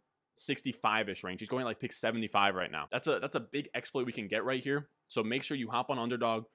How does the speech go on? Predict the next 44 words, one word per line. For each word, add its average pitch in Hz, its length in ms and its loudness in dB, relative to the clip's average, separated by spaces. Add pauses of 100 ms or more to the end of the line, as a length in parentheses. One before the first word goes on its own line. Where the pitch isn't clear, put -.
(200)
You 110 100 -6
use 113 200 0
promo 120 320 0
code 113 240 0
Ron 104 260 2
when 104 80 -4
you 98 80 -8
deposit. 101 480 0
You 98 80 -10
deposit 104 360 -4
ten 139 180 0
dollars, 120 260 2
you 104 60 -14
get 101 160 -8
twenty-five 120 500 2
dollars 110 280 4
for 104 120 -4
free. 110 340 -2 (300)
You 113 80 -12
can 113 100 0
hop 120 220 2
in 127 80 2
a - 20 0
bunch 113 180 2
of 104 60 -2
drafts, 104 320 0 (120)
get 113 200 -2
better, 107 340 2 (220)
get 107 160 0
ready 110 200 2
for 110 100 -8
your 107 180 -2
redraft 107 520 2
leagues. 104 400 -2 (800)
And 120 100 0
that's 131 160 6
gonna 139 140 2
be 139 80 4
the 120 80 2
video, 113 240 2
man. 90 240 -6 (460)
Let 120 100 6
me 139 80 6
know 131 340 4